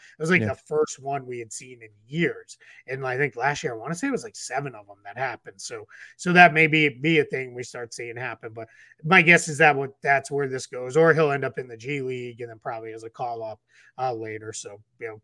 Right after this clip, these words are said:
Speaker 1: good for him that he made it back, but just get caught up in a numbers game, you know, on the Nets there. So
Speaker 2: Yeah.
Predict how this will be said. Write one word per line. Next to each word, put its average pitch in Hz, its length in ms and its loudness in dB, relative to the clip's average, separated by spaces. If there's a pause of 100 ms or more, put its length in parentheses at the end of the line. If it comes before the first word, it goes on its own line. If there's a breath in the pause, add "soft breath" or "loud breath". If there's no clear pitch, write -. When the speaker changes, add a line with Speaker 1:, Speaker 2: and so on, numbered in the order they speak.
(120)
Speaker 1:
good 220 180 8
for 214 160 10
him 190 180 8
that 170 120 8
he 160 60 6
made 156 200 8
it 143 100 4
back, 131 380 0
but 117 160 -10 (260 loud breath)
just 185 180 0
get 175 160 4
caught 143 220 2
up 131 200 0
in 120 80 -12
a 113 60 -12
numbers 113 400 -10
game, 104 260 -16 (180)
you 120 60 -16
know, 120 80 -12
on 120 320 -8
the 117 80 -12
Nets 110 420 -16
there. 101 260 -16 (220)
So 95 240 -20
Speaker 2:
Yeah. 107 180 -6